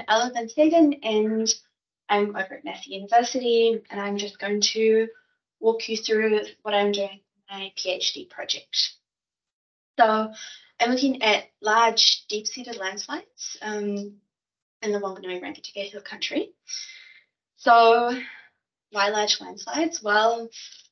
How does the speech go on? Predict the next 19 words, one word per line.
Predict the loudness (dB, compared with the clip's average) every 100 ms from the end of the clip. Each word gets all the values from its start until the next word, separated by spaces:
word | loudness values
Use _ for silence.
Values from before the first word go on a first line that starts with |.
| _ -6
so | -2
shifting | 0 0 -4 -6 -10 _ -10
focus | -10 -8 -12 -6
a | -4
bit, | -2 -2
we've | -6 -8
talked | -20 -16 -14
a |
bit | -12
about | -10 -10
shallow | -10 -10
landslides | -8 -8 -8 -12 -14
and | -18 -20 _ _ _ -16
earthflows. | -16 -14 -8 -8 -4
Um, | 0 0 -2 -8 -14 _ _ _ _ _ 0
but | 0 2
these | -2 -2 -8 -10 -8 0
large | 2 2 0
landslides, | -4 -8 -8 -2 -2 -4 -12